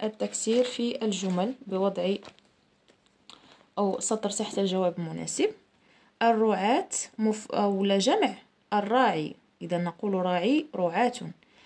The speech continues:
أجفان مفرده جفن. صيات مفرده صوت. جمع عندليب هو، إذا عندليب الجمع ديالها هو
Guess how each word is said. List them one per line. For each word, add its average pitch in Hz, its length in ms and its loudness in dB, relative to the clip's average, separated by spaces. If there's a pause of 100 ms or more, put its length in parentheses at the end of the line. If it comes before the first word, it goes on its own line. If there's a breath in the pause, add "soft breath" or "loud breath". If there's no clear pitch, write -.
(300 soft breath)
أجفان 202 600 2 (560)
مفرده 196 640 0
جفن. 185 640 -2 (640)
صيات 202 680 0 (100)
مفرده 190 760 -2
صوت. 247 380 0 (1040 soft breath)
جمع 262 280 4
عندليب 220 800 4
هو، 196 300 2 (120)
إذا 196 220 0
عندليب 214 540 2
الجمع 208 320 0
ديالها 196 600 -2
هو 233 280 -2